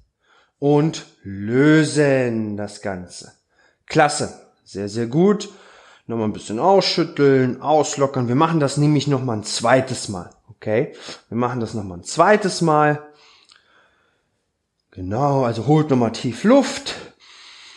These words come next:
Okay, und beide Füße nochmal hoch, rechter Winkel unter Oberschenkel, Bauchnabel einziehen, ne? Lende nach unten pressen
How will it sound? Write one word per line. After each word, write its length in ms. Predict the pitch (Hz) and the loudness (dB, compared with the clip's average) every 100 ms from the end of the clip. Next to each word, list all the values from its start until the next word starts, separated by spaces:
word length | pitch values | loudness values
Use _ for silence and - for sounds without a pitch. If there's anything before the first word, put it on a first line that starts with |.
| - - - - _ _ - - - | -20 -20 -20 -20 _ _ -8 -8 -8
Okay, 380 | - 175 - - | -2 -2 -2 -4
und 300 | 160 139 110 | -2 0 0
beide 260 | 226 254 196 | 2 2 0
Füße 320 | - 240 202 | -2 0 0
nochmal 220 | 165 123 | 2 2
hoch, 360 | 180 320 - 139 | 4 2 0 -2
rechter 360 | 156 - 135 | -2 0 0
Winkel 260 | 147 143 135 | 2 0 -4
unter 280 | 123 117 110 | -6 -4 -4
Oberschenkel, 600 | 123 135 175 175 180 339 415 - - _ | -2 -2 0 0 2 2 0 -4 -20 _
Bauchnabel 880 | - 110 107 120 113 110 131 180 - - | -4 -2 -2 -2 -2 0 0 -2 -6 -10
einziehen, 680 | 110 117 113 113 - 240 349 415 - | -4 -2 -2 -6 0 4 4 2 -8
ne? 440 | 95 123 269 277 - - | -4 2 2 0 -10 -10
Lende 520 | 110 127 135 143 131 | -2 4 4 4 0
nach 260 | 127 110 - | -2 -4 -4
unten 400 | 143 139 123 - | -4 -4 -8 -8
pressen 680 | - 123 156 190 - 254 | -10 -2 -2 -2 0 2